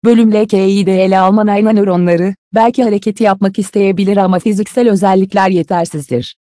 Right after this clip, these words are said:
Öğrenme bir köktat iki nokta on iki ile ucu ısık son olarak, öğrenici davranışı yapmak için güdülenmeli ya da istekli olmalıdır. Örneğin yukarıda bahsettiğimiz yemek ziyafetindeki kişi çatal ya da bıçağı floru kullanımını önemsermiyor olabilir.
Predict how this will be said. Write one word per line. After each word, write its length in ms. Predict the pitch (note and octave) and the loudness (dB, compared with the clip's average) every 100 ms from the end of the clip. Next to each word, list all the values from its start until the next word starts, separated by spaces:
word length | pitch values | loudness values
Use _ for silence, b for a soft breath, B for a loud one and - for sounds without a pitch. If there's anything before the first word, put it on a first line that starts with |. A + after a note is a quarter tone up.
| _ _ | _ _
Öğrenme 520 | G#3 G#3+ G#3+ G3+ G#3 G#3 | -2 0 2 2 2 0
bir 140 | G#3+ | 0
köktat 380 | G#3+ G3 F#3+ F#3+ | -2 -2 -2 -4
iki 200 | G3 A#3 | -4 -2
nokta 260 | G3 F#3+ A#3+ | -2 0 0
on 120 | A3+ | 0
iki 200 | A3+ - | -2 -2
ile 180 | G3 G3 | -2 0
ucu 240 | G3 G3 | 0 0
ısık 340 | E3+ - B3 - | -2 0 -2 0
son 200 | A3 G#3 | -2 0
olarak, 520 | F3+ F3 F3 G3 - _ | 0 0 0 -2 -12 _
öğrenici 460 | G3+ G#3 G#3 A3 B3+ | -2 0 0 0 0
davranışı 500 | G#3+ F#3+ F#3+ F#3+ A3 | 2 2 2 0 0
yapmak 380 | F#3+ F#3 G3 G3 | -2 0 -2 -4
için 260 | - G3+ | -2 -2
güdülenmeli 580 | F#3+ G3 G3+ G3 G3+ F#3+ | 0 0 0 2 0 0
ya 120 | F#3+ | 0
da 60 | G3 | 0
istekli 480 | A#3 G3 A#3 - A3 | -2 -2 -2 0 0
olmalıdır. 520 | G#3 G3 G3+ G3+ G#3 | 2 2 0 0 0
Örneğin 440 | G3 G3+ G3+ G3+ | 2 2 2 2
yukarıda 520 | G#3 G3 G3 F#3+ F#3+ G3 | 0 0 0 0 0 0
bahsettiğimiz 680 | G3 G3+ G3 A3+ A3 A#3+ | 0 -2 -6 -2 0 2
yemek 340 | A3 G#3 G#3+ G3+ | 2 2 0 0
ziyafetindeki 760 | F3+ G3 D#3+ - F3+ F#3 B3+ B3 | -2 0 -2 -4 -2 -2 -2 -2
kişi 280 | A3+ A#3 | -4 -4
çatal 320 | G#3+ G3+ G#3+ G3+ | -4 -2 -2 0
ya 140 | F#3+ | 0
da 120 | F#3+ | 0
bıçağı 220 | F#3+ A3 | 0 -2
floru 380 | A3 A#3+ G#3 G#3 | 0 0 2 0
kullanımını 540 | A#3 G#3+ G#3+ G#3 G#3+ A3 | -2 -2 0 0 0 0
önemsermiyor 760 | G#3 G#3 G#3 G#3+ G#3+ A3 G#3 | 0 0 0 0 2 2 2
olabilir. 680 | G3 F3+ D#3+ D3 C#3 - | 2 0 0 -2 -6 -10